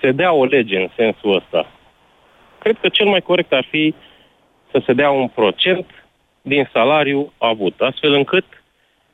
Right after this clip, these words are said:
uh, cei care ar fi dornici să facă al treilea copil doar pentru anumite beneficii,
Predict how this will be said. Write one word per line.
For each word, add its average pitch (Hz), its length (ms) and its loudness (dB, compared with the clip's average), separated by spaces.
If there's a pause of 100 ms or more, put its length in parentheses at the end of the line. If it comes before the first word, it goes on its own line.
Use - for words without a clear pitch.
uh, 123 680 2 (360)
cei 151 200 -2
care 135 220 0
ar 120 220 0 (320)
fi 110 120 -6
dornici 139 440 0
să 135 80 -6
facă 127 240 -2
al 120 80 0
treilea 131 280 0
copil 120 380 -2
doar 131 220 0
pentru 117 260 -6
anumite 123 360 -2
beneficii, 127 680 -2